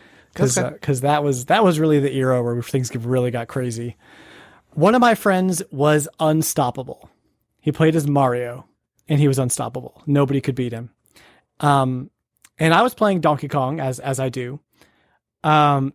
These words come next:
Speaker 1: and so I did a little bit of, uh, like, ch-, talking around to people, like, "Oh, who do you play as? Who do you play as? Like,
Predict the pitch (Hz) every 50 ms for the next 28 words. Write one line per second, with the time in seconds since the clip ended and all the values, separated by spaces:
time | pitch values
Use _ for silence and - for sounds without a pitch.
0 | _ - 151 156 156 156 151 151 - - 156 147 147 - - 147 165 180 196 208
1 | 196 208 190 175 156 151 170 175 190 190 170 - 175 175 170 165 - _ _ _
2 | _ 156 147 151 147 143 143 139 135 135 131 127 123 - - _ _ _ - 143
3 | 143 139 151 147 - - _ - - 185 170 - - 160 156 151 - 156 151 151
4 | 143 139 139 139 - 151 139 - 143 139 139 139 139 135 - 165 175 156 117 160
5 | 165 165 151 151 - - 151 143 139 139 135 135 131 - 151 147 143 135 - 143
6 | 139 135 131 131 127 131 123 127 120 123 -